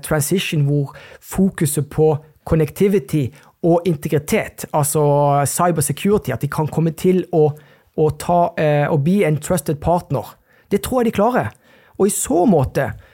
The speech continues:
så kan Telenor skille seg ut. Så jeg er jo ikke, la det være sagt, jeg ønsker jo som å holde, være litt som reven, <laughs> eh, på, i forhold til spørsmålet ditt. Jeg har lyst til å ha litt åpning i, i begge ender,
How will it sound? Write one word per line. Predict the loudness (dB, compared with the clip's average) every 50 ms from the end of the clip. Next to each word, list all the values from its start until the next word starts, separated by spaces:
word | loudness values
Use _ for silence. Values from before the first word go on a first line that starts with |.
| _ _
så | -12 -8 -4 -2 0 0 0 0 0 -2 -2 -4 -4
kan | -6 -6 -6 -4 -6 -6 -4
Telenor | -2 0 2 4 4 4 4 2
skille | 0 -2 -2 0
seg | 0 0 0
ut. | 0 0
Så | 0 0
jeg | 0
er | 2 0
jo | 0
ikke, | 0 -2 -8 -10 -12 -20 -20 _ _ -2
la | 0 0
det | 0
være | 0 0 0
sagt, | -2 -2 -4 -2
jeg | -2 -2 0 0 0
ønsker | 0 0 -2 -2 -2 -2
jo | 0
som | 0 0
å | 0 2
holde, | 2 2 4 4 2 2 0 -4 -10 _ _ _ _ _ _ _ _ _ _ _ _ _ _ -2
være | 0 2 2 2
litt | 0 0
som | 0 0
reven, | 2 2 2 2 2 0 -2 -4 -8 -12 -16 -20 -20
<laughs> | -20 -20 -20 -20 _ -4 0 0
eh, | 2 2 2 2 2 0 0 -2 -2
på, | 0 2 4 4 4 2 2 0
i | -2 -2 -2
forhold | -2 0 0 0 0 2
til | 0 0
spørsmålet | 0 0 -2 -2 -2 0 0 0 0 0 0
ditt. | -4 -6 -10 -14
Jeg | -20 _ _ _ _ -6 -4 -2 0
har | 2 0
lyst | 0 0 -2
til | -2
å | 0 0
ha | 0 0
litt | 0 0 0
åpning | 0 0 0 0 0 0 0 2 2 2
i, | 2 0 0 -2 -2 -2
i | 0 2
begge | 2 2 2 2 2
ender, | 2 2 2 0 -2 -6